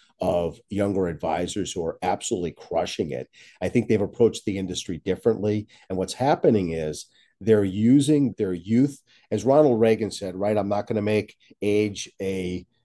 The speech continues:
an issue of this campaign. I'm not gonna exploit for political purposes my opponent's youth and inexperience." They're using the same thing by turning around and using their young age, by talking to clients and saying, "Hey, at sixty-five, when your advisor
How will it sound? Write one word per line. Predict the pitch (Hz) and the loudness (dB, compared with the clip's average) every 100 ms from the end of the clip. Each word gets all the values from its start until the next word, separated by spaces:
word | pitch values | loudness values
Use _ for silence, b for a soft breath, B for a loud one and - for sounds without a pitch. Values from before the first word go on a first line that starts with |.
| _ - | _ -6
an | 95 104 | 0 2
issue | 113 127 | 2 4
of | 104 | 4
this | 104 - | 2 0
campaign. | 113 92 113 113 | -4 -2 0 2
I'm | 104 | 0
not | 98 101 | -2 -4
gonna | 110 98 | -4 -6
exploit | - - 107 104 113 - | -6 -8 0 0 0 -2
for | 117 98 | 0 0
political | - 117 110 107 101 | 0 2 2 2 -2
purposes | - 101 117 - 104 - | -4 -4 -4 -4 -6 -6
my | 98 92 | -4 -4
opponent's | 90 - - 110 98 - | -4 -4 2 2 2 -2
youth | 95 110 110 | 0 0 0
and | 95 | 0
inexperience." | 101 98 - - 95 123 139 143 - b b b b | 0 -2 -4 -4 0 2 2 -2 -10 b b b b
They're | 101 131 190 | 2 4 6
using | 139 131 110 110 | 6 4 4 0
the | 95 | 0
same | - 123 104 90 | -4 -2 -2 -4
thing | - 117 113 90 85 | -2 0 0 -4 -8
by | 87 90 | -10 -8
turning | - 117 113 101 | 0 2 4 2
around | 90 90 107 110 87 82 80 - b b b | 0 0 0 0 0 -4 -8 -14 b b b
and | 104 98 92 | -2 -2 0
using | 104 127 143 151 120 | 4 6 6 4 4
their | 107 95 | 2 0
young | 90 104 104 | 0 -2 -2
age, | 98 104 95 87 | -2 0 -2 -4
by | 90 82 | -8 -6
talking | - 110 127 117 | -4 -2 2 2
to | |
clients | 110 107 95 92 - | 2 0 0 -2 -4
and | 95 | -6
saying, | 104 95 | -2 -2
"Hey, | 92 117 95 - b b b - | 2 4 4 0 b b b -2
at | 107 104 - | -2 -2 -8
sixty-five, | - 165 - 131 107 123 120 113 95 | -4 -4 -2 -4 2 4 6 4 0
when | 98 | -4
your | 95 | -2
advisor | 90 78 95 113 113 113 98 | -2 -2 0 0 0 0 -2